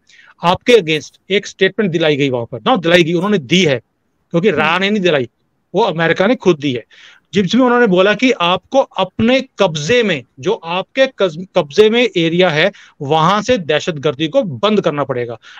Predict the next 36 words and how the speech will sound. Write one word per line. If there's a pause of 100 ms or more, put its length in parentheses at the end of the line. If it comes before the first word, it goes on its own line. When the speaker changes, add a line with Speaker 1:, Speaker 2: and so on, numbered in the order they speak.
(100)
Speaker 1:
ये
बहुत
बड़ी
स्टेटमेंट
है
आरजू
जी। (480)
उन्होंने
ये
नहीं
बोला
पाकिस्तान
में
से, (160)
उन्होंने
बोला
आपके (120)
कब्जे
में।
That
means
उन्होंने
पीओके (280)
और
गिलगिट
दोनों
एरियाज
को (400)
डिक्लेयर
कर
दिया,
that
is
not
part
of